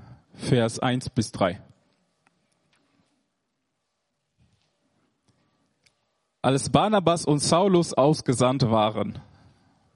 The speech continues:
da steht, zu den Propheten und Lehrer der Gemeinde in Syrien, Antiochia, gehören Barnabas, Simeon, Lucius, Manaen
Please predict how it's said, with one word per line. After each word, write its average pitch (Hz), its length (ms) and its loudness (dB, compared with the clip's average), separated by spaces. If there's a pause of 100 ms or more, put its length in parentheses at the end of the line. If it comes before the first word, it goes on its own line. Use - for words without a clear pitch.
(1160)
da 127 80 4
steht, 151 380 0
zu - 240 0
den 160 160 2
Propheten 202 500 2
und 185 160 4
Lehrer 165 400 2
der 131 140 0
Gemeinde 135 520 2
in 113 120 2
Syrien, 156 640 2
Antiochia, 143 880 0 (320)
gehören 117 360 2
Barnabas, 135 680 0
Simeon, 127 500 2 (680)
Lucius, 180 1000 2
Manaen 160 680 0